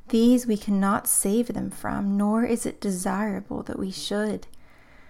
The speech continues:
What we can do for them is to secure that they have habits which shall lead them in ways of order, propriety, and virtue." So, okay,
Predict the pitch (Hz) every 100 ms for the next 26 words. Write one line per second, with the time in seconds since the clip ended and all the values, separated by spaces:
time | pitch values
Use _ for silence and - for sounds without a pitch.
0 | - - 254 269 - 277 294 240 202 196
1 | 202 196 190 190 - 220 - 220 214 226
2 | 220 240 233 226 220 208 233 233 - 208
3 | 190 208 - - - 202 - 214 196 202
4 | 214 226 240 247 233 190 185 185 180 -
5 | 160 - 190 196 214 247 285 - - -
6 | - - 185 180 190 220 262 - - 208
7 | 185 180 175 - 202 202 - - - -
8 | - - - - - - - - - -
9 | - - 254 247 254 247 - - - -
10 | - 233 240 - 196 165 175 294